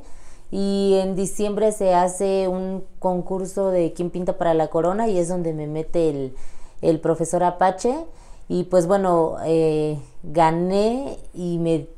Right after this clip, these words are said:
dieron el cinturón que en ese entonces era de Comex. Y pues bueno, de ahí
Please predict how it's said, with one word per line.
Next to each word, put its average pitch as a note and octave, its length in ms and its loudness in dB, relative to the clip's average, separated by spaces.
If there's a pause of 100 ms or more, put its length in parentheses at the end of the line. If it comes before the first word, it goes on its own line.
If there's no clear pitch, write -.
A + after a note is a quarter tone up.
(140)
dieron F#3 300 2
el E3+ 120 0
cinturón E3 360 -4
que F3+ 60 -4
en F3 80 -2
ese E3+ 160 -4
entonces E3+ 480 -4
era D#3+ 220 2
de D3 160 -2
Comex. G#3+ 500 -2 (540)
Y F#3 240 -2
pues G3 180 2
bueno, B3 240 4
de G#3+ 120 6
ahí B3 760 2